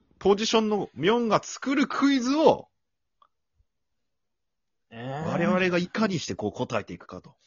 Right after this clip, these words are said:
Speaker 2: ゆらゆら帝国とかのクイズやったらいいけど。
Speaker 1: 西野カナです。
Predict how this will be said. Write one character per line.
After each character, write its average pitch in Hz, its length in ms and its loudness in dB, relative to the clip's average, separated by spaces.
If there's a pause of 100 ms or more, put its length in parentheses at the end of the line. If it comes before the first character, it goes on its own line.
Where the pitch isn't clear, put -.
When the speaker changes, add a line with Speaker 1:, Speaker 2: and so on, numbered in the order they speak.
(360)
Speaker 2:
ゆ 135 180 -2
ら 196 120 10
ゆ 214 80 10
ら 220 120 6
帝 220 220 8
国 135 220 0
と 117 120 -6
か 110 160 -2
の 107 220 -8
ク 123 140 -8
イ 117 60 -4
ズ 107 60 -8
や 101 80 -6
っ - 20 -14
た 101 80 -10
ら 95 100 -10
い 92 100 -10
い 87 40 -18
け 92 100 -16
ど。 85 240 -18 (1800)
Speaker 1:
西 143 240 -6
野 143 80 0
カ 147 140 2
ナ 151 100 6
で 107 120 4
す。 - 420 -14